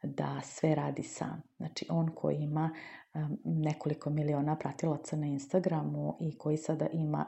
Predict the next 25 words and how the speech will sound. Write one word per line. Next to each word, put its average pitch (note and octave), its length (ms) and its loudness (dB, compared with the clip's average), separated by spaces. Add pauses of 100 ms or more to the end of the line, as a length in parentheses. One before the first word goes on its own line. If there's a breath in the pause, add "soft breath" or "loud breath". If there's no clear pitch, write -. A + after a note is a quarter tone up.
e, D#3 240 0
svetsku - 480 0
turneju, D#3 680 0 (680 loud breath)
sa - 160 -4
čelom D3 400 2
drži D#3+ 260 -2
koncerte, D#3 640 -2 (340 loud breath)
radi D#3 320 2
sve D#3+ 240 -2
sam. D3+ 360 -2
Ok, - 180 -12
naravno C#3+ 360 -4
ima C#3+ 140 -2
neke C#3+ 260 -6
menadžere, C#3+ 600 0
ali D3 160 -2
sve D#3+ 260 -6
to D#3 100 -2
ko D3+ 160 -6
se - 160 -6
bavi, D3 300 -2
e, - 680 -4
samom D3+ 720 0
organizacijom D#3 920 0
koncerata, D#3 760 0